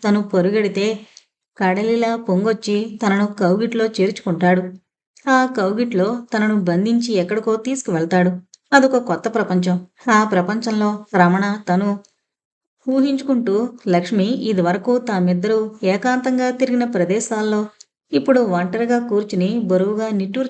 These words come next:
చూస్తోంది. ఇంటికొచ్చి ఉత్తరాలిచ్చే పోస్ట్ వాడి కోసం ఎదురు చూస్తోంది.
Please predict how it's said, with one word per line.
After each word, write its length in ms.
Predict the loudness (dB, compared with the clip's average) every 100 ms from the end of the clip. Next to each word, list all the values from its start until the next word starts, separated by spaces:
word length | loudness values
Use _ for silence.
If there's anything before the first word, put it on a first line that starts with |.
| -2
చూస్తోంది. 580 | -2 2 2 2 0 -6 _ _ _ _ _ _ _ _ -4
ఇంటికొచ్చి 640 | -4 -2 0 0 2 0
ఉత్తరాలిచ్చే 760 | 0 0 0 0 2 0 0 -2
పోస్ట్ 360 | 0 -2 0 0
వాడి 220 | 0 0
కోసం 340 | -2 -2 -2
ఎదురు 260 | 0 0 -2
చూస్తోంది. 720 | -4 -2 0 0 0 -6